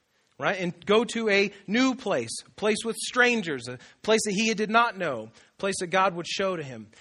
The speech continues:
It was to Abraham that God promised in Genesis twenty-two, verses, uh, seventeen and following, "I will surely bless you, and I will surely multiply your offspring as the stars of heaven and as the sand that is on the seashore. And your offspring shall possess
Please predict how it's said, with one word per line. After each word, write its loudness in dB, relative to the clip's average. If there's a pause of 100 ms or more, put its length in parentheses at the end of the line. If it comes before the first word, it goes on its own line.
(120)
It 4
was 2
to 0
Abraham 2 (160)
that 2
God 6
promised 0
in -2
Genesis -4
twenty-two, -4
verses, -6 (240)
uh, 0
seventeen 0
and -4
following, 2 (180)
"I 4
will 2
surely -4
bless 4 (140)
you, -2
and -4
I 4
will -2
surely -6
multiply -2
your 0
offspring -2 (220)
as 2
the -6
stars 4
of -4
heaven 0 (220)
and 0
as 4
the -4
sand 2
that 0
is -4
on -2
the -6
seashore. -6 (200)
And -4
your 4
offspring 0
shall -2
possess -2